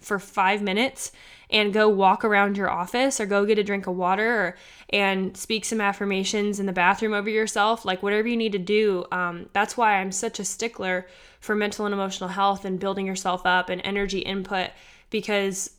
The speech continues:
so many things are out of our control in life. I wanna make sure that you guys aren't just surviving, but you can really thrive in your present situation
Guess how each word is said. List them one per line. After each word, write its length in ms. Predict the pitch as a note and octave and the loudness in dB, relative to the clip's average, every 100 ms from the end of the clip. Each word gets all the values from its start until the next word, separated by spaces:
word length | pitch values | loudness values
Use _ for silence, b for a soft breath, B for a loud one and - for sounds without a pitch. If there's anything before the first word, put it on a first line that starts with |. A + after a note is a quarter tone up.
| _ _ _ | _ _ _
so 220 | A#3+ A#3+ A#3 | -4 0 2
many 160 | A#3+ | 2
things 260 | G#3+ G3+ G3 | 0 -2 -2
are 80 | F3+ | -2
out 220 | F3+ F#3+ | -2 0
of 100 | A3+ | 2
our 120 | A#3+ | 0
control 480 | C4+ C4 C#4+ C#4 C#4 | 0 -2 0 0 0
in 180 | C4+ C4+ | -2 0
life. 280 | C4+ C#4 | 0 0
I 120 | - G#3 | -2 0
wanna 140 | G#3+ | 0
make 180 | G#3+ G3+ | 0 -2
sure 140 | - | -4
that 140 | F#3+ - | -4 -6
you 60 | |
guys 260 | F#3+ F#3 F#3 | 0 0 0
aren't 220 | E3+ F3+ | -4 -6
just 280 | F#3 F#3 - | -6 -6 -6
surviving, 640 | F3+ F3+ F3 F3+ A3 C4 | -4 -4 -2 -2 0 0
but 120 | A3 - | -2 -4
you 120 | F#3 | -8
can 180 | G3+ F#3 | -4 -4
really 220 | E3+ F3 | -2 -4
thrive 380 | - F3 E3+ E3+ | -4 -2 -2 -4
in 60 | |
your 100 | E3+ | -6
present 300 | F3+ F#3 F3+ | -4 -4 -4
situation 640 | F#3 F3+ F3+ F#3 G#3 D4+ | -8 -4 -2 0 2 2